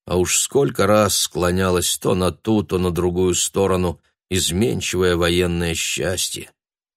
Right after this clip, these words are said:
После кровопролитной битвы под Линкольном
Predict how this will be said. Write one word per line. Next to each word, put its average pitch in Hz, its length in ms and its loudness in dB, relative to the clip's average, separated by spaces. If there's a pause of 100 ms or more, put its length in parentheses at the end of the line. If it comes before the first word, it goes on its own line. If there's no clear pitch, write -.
(360)
После 98 380 2
кровопролитной 98 840 0
битвы 92 460 -2
под 82 240 -4
Линкольном 92 720 0